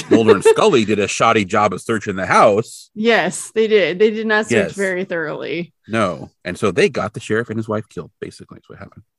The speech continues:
Speaker 2: Well, I'm not gonna blame them for what the peacocks did.
Speaker 1: No, I mean, you can't blame them for what other people did, but yeah.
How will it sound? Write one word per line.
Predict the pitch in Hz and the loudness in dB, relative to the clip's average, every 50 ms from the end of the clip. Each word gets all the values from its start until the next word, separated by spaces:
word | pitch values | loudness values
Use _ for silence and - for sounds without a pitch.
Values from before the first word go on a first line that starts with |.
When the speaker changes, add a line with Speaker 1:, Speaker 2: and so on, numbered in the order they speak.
| _ - | _ -10
Speaker 2:
Well, | 190 196 196 | -6 -4 -2
I'm | 202 | -2
not | 214 202 175 160 | -2 -2 -2 -4
gonna | 196 170 | -4 -6
blame | 170 170 190 175 170 165 165 | -6 -4 -4 -4 -2 -2 -4
them | 165 160 170 180 175 | -4 -6 -6 -6 -8
for | - 175 | -8 -8
what | 160 151 151 156 | -8 -10 -10 -12
the | - - | -14 -20
peacocks | - 170 185 185 - - - - - - - | -18 -18 -18 -16 -16 -16 -16 -16 -18 -10 -2
did. | - | 0
Speaker 1:
No, | 208 233 202 151 120 107 | 4 4 6 6 6 4
I | 107 110 | 4 2
mean, | 123 127 120 | 4 4 4
you | 120 117 110 | 4 2 2
can't | - - 135 110 104 95 | 2 0 0 0 0 0
blame | 110 107 98 92 | 0 0 0 -2
them | 90 87 | -4 -6
for | - 95 | -6 -6
what | 87 87 | -6 -6
other | 87 85 | -6 -8
people | - 85 80 - | -10 -10 -12 -6
did, | - 92 82 78 - - | -4 -2 -2 -2 -4 -6
but | 80 69 - - | -6 -6 -6 -8
yeah. | - 64 | -14 -20